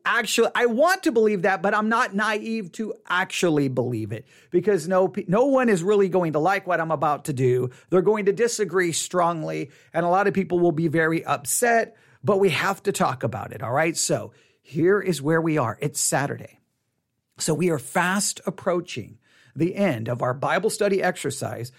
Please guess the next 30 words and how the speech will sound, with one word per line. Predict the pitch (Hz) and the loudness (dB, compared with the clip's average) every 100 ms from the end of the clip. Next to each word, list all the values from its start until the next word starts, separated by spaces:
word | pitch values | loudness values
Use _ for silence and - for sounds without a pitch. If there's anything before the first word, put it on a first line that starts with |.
| _ _ | _ _
where | 160 | -2
we | 160 170 | 0 2
have | 175 | 2
been | 143 139 | 0 -2
studying | - 202 185 190 | 0 2 2 0
the | 170 | -2
doctrine | 156 139 147 - 151 | -2 -2 -2 -4 -2
of | 135 135 | -2 -2
the | 110 | -4
Holy | 127 151 139 | -2 -4 -6
Spirit. | 131 98 107 | -8 -10 -8
We've | 143 143 | -8 -6
been | 151 | -6
stuttering, | 131 - 180 190 190 - | -6 0 2 2 -2 -4
study, | - - - 262 285 - | -8 -8 -2 0 0 0
we've | 156 147 | -6 -2
been | 139 143 | -2 -2
stuttering. | - 165 127 110 - - | 0 0 0 -6 -12 -8
At | - 196 | -4 0
sometimes | - 330 339 285 269 233 | 2 2 2 2 2 0
it | 185 | 0
feels | 349 254 | 0 2
like | 165 147 | 2 0
I've | 131 | -2
been | 127 | -4
stuttering. | 127 143 120 143 - - | -4 -4 -4 -8 -12 -10
We | 233 233 | 0 0
have | 233 | 2
been | 247 | 0
studying | 233 - 285 330 202 123 117 156 | 0 0 2 2 0 -2 -6 -10